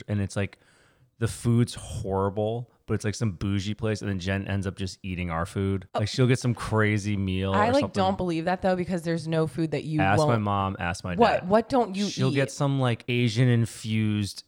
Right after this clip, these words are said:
Speaker 1: eggplant or something. I don't know, something weird that no one would order and then not like it and then eat our food.
Speaker 2: Okay, but, like, what are you not eating? That's my question. You're saying that she would eat your food. Like, I, there's no way. You
Speaker 1: The
Speaker 2: would eat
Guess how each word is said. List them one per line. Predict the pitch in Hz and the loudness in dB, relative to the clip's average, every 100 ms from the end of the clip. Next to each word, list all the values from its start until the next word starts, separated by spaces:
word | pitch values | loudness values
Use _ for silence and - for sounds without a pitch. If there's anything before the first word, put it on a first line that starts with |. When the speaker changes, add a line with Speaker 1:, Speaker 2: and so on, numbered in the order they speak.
| _ - | _ -6
Speaker 1:
eggplant | 110 104 98 - 92 85 - | -2 0 2 0 0 -6 -6
or | 98 | -6
something. | - 120 104 - | -2 -2 -2 -2
I | 110 127 | 2 2
don't | 117 | 4
know, | 104 | 2
something | - 123 139 123 107 | 2 0 2 0 2
weird | 117 120 104 | 4 4 4
that | 98 | 2
no | 101 104 | 2 4
one | 110 113 | 4 2
would | 110 98 | 0 0
order | 101 92 85 82 - | 0 0 0 -2 -4
and | 101 | -2
then | 98 95 90 87 | -2 -2 -4 -2
not | 107 104 98 | 2 2 2
like | 104 101 | 0 0
it | |
and | 101 98 | -2 -4
then | 92 - | -6 -4
eat | 101 | -4
our | 87 85 | -2 -4
food. | - - - | -10 -16 -8
Speaker 2:
Okay, | 208 208 | -4 -2
but, | 190 175 | 0 0
like, | 180 165 | 0 2
what | 180 | 2
are | 180 | 2
you | 175 175 180 | 0 -2 0
not | 165 160 - | 2 0 -2
eating? | 147 - - | -6 -6 -4
That's | 156 - | -6 -2
my | 160 147 | -4 -2
question. | 156 151 - 120 - 170 | -4 -4 -6 -8 -8 -2
You're | 196 | -2
saying | 196 185 175 | -2 -4 -4
that | 165 | -4
she | 180 | -2
would | 165 - | -4 -4
eat | 170 139 | -8 -4
your | 156 165 170 | 4 4 4
food. | - 151 147 | 0 -2 -2
Like, | 147 156 - 165 | -4 -6 -6 -6
I, | - _ - - | -6 _ -20 0
there's | 240 220 | 2 4
no | 214 214 | 4 4
way. | 220 180 127 - | 4 2 0 0
You | |
Speaker 1:
The | 190 202 | 2 2
Speaker 2:
would | 196 | -2
eat | - 208 - | -6 -8 -8